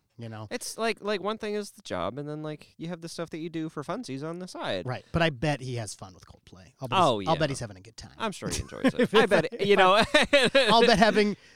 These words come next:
Speaker 1: thousands of fans screaming back at you how much they adore you wouldn't,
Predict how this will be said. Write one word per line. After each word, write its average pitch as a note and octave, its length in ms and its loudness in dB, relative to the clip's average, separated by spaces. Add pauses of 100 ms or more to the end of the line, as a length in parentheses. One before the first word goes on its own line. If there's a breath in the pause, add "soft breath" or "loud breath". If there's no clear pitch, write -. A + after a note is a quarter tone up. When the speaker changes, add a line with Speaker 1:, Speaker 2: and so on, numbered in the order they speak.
Speaker 1:
thousands E3 840 0
of D3+ 140 -2
fans C3+ 420 -2
screaming C#3 300 -4
back B2+ 260 -2
at C3+ 80 -10
you B2+ 340 -6
how C3+ 140 -8
much B2+ 220 -6
they B2 120 -8
adore A2+ 340 -10
you G#2+ 200 -12
wouldn't, A#2+ 380 -10